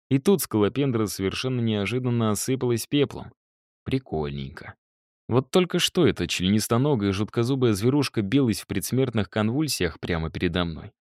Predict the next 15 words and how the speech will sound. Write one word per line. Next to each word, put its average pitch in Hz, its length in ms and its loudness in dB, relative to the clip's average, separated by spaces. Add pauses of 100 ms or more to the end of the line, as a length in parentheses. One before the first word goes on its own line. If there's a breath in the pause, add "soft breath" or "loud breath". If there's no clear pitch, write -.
(320)
А 110 120 4
уже 190 220 2
через 175 320 0
мгновение 156 600 0
она 120 160 -2
превращается 101 720 0
в - 80 -16
кучку 87 380 -4
золы. 76 420 -8 (420)
Прямо 180 300 2
картина 143 440 0
маслом 120 480 2
в - 40 -4
стиле 104 300 -2
Блейда. 92 480 0